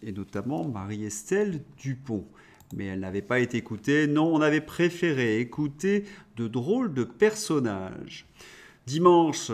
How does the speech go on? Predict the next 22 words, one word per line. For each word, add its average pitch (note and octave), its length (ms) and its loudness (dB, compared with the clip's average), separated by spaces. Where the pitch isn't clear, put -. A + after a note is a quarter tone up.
journée C#3+ 400 2
d'élection, E3 640 2
c'est A3+ 540 2
la C3 220 2
fête, - 520 0
normalement, A2 560 -2
dans G#2+ 180 -6
tous F3 200 -8
les E3 140 -2
pays. G2 680 -8
Eh B2 120 -6
bien, B2 480 -2
pas C4 140 -6
en C#3 160 -4
France. G2+ 640 -8
L'Élysée F3+ 580 2
serait-il D3+ 560 -4
en C#3+ 100 -2
train C#3+ 260 -6
de G#2 140 -4
se - 220 -10
barricader C3+ 1600 0